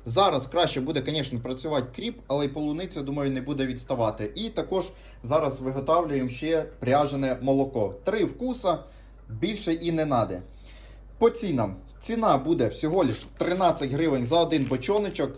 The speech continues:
Це, я вважаю, хороша ціна за такий планктон. Стоїть він в воді, е, відносно дві-три години. Ну, як весь топовий планктон по типу Молітрікса, Корони і так далі.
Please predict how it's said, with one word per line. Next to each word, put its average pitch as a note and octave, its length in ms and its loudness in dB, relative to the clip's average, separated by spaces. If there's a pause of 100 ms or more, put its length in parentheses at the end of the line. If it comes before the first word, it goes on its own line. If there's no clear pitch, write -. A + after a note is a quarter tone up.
(420)
Це, E3 200 0
я D#3 80 4
вважаю, C#3 480 4
хороша E3 440 4
ціна F3 440 0 (220)
за B2 140 -4
такий C#3+ 260 -2
планктон. C#3 500 -2
Стоїть F#3 460 0
він C3+ 200 2
в B2 40 -6
воді, D3 480 -2 (340)
е, B2+ 240 0
відносно C#3 560 -2 (600)
дві-три F3+ 600 -2
години. C3+ 600 0
Ну, C4 120 4
як F#3 160 2 (1040)
весь F3+ 360 4
топовий D3+ 520 0
планктон B2+ 640 0 (120)
по B2 100 2
типу B2 300 -2
Молітрікса, C3+ 720 -2
Корони C#3 560 0
і B2 120 -4
так A#2+ 200 -6
далі. G2 280 -2